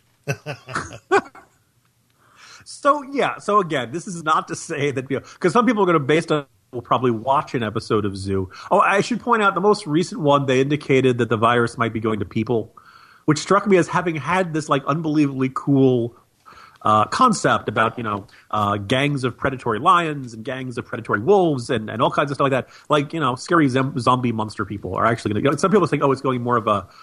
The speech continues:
Speaker 2: Walking Dead direction." I think we don't need that. We already have a Walking Dead show, you know. Um, we need something different. It's, I, I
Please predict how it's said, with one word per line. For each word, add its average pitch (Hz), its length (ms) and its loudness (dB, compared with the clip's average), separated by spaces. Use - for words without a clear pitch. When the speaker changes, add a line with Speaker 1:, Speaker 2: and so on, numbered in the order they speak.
Speaker 2:
Walking 120 340 -2
Dead 107 220 -2
direction." 92 420 -6
I - 60 -20
think 196 140 0
we - 40 4
don't 220 120 0
need 175 200 4
that. 98 220 -4
We 127 80 4
already 196 200 4
have 190 340 -2
a 123 40 -4
Walking 110 360 -4
Dead 98 200 -6
show, 85 300 -10
you 127 80 -8
know. 120 220 -8
Um, 117 480 2
we 147 100 4
need 262 140 6
something 160 380 0
different. 120 400 0
It's, - 160 -8
I, 151 60 2
I 156 120 -2